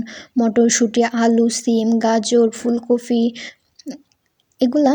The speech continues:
সবজি নিয়েছি। আমি হাতের কাছে যে সবজিগুলা পেয়েছি, সেই সবজিগুলা দিয়েই রান্না করতেছি। তোমরা তোমাদের পছন্দ মতো সবজি এখানে ইউজ করতে পারো, কোনো প্রবলেম নাই। এখন আমি এগুলাকে ভালোভাবে লাড়াচাড়া, লাড়াচাড়া দিয়ে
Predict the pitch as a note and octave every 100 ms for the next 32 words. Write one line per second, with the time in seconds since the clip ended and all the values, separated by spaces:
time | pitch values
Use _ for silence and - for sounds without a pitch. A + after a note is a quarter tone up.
0 | E4 - B3+ G#3+ G#3 A3+ A3 A3+ - G#3+
1 | A3+ B3 C#4 B3+ G#3+ C4+ D4 D4 B3 A#3+
2 | A#3 G#3+ C4+ C#4+ D4 D4 C4+ C#4+ C#4 C#4+
3 | A#3+ A#3 B3 C#4+ C4+ D4 D4+ C#4+ D4+ A3+
4 | A3 A3 A3 G#3 - A3+ A3+ A3 - -
5 | - - A#3+ A#3+ C#4 C#4 A3 A3 A3 A3
6 | G#3+ A#3+ B3+ C#4 C#4+ D4+ - G#3+ G#3 C4+
7 | C#4 D#4+ D#4+ B3 A3+ - A#3+ A3 B3 C#4+
8 | D4+ D#4 A3+ A#3 C#4+ A#3 G#3 A3 A3 A3
9 | A3 A3 - - - A#3 A#3 C4+ C#4+ C4+
10 | A3+ A#3+ B3+ C4+ A#3+ A3 B3+ C4+ B3+ C#4
11 | A3+ A3 G#3+ A3+ A3+ A3+ A3+ A3 A3+ G#3+
12 | A#3 C#4